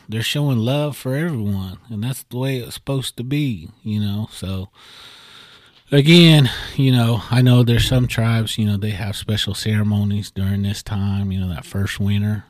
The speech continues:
you know, that first cold breeze or that first snow, you know, they do it 'cause of these spirits. And, um,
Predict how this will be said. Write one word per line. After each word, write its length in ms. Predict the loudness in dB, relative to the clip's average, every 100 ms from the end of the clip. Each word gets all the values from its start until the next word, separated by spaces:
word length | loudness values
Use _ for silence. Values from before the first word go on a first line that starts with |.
| _
you 140 | -10
know, 140 | -8 -8
that 120 | -10
first 460 | -6 -4 -4 -10 -16 _ -20 -20 _ 0
cold 440 | 4 4 4 2
breeze 500 | 2 4 2 0 -2
or 80 | -2
that 240 | -4 -6
first 380 | -4 -2 -2 -2
snow, 480 | 0 2 2 0 -4 -12 -10
you 200 | -6 -4
know, 260 | -4 -6 -10 -10
they 200 | -4 -2
do 200 | 0 0
it 140 | -2 -4
'cause 200 | -6 -4
of 100 | -6
these 240 | -6 -8
spirits. 760 | -10 -4 -2 -2 -6 -16 -20 -20 _ _ -20 -20 _ _ _ _
And, 380 | -6 -4 -4 -6
um, 280 | -6 -8